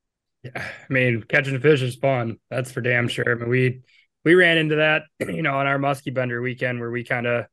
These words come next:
switched up that philosophy reverse. And, you know, obviously we were pretty down in the dumps on Saturday after trying that out and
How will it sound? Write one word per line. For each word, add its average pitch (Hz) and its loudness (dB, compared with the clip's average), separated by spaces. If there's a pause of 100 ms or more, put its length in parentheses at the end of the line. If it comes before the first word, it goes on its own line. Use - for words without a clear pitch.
(720)
switched - 0
up 147 2
that 147 2
philosophy 135 -4 (180)
reverse. 135 0
And, 120 -8
you 117 -8
know, 117 -4
obviously 120 -4
we 120 -6
were 117 -4
pretty 127 -6
down 120 -2
in 120 -6
the 117 -6
dumps 120 -4
on 117 -8
Saturday 120 0
after 117 -4
trying 117 -4
that 117 -2
out 117 -2
and 107 -10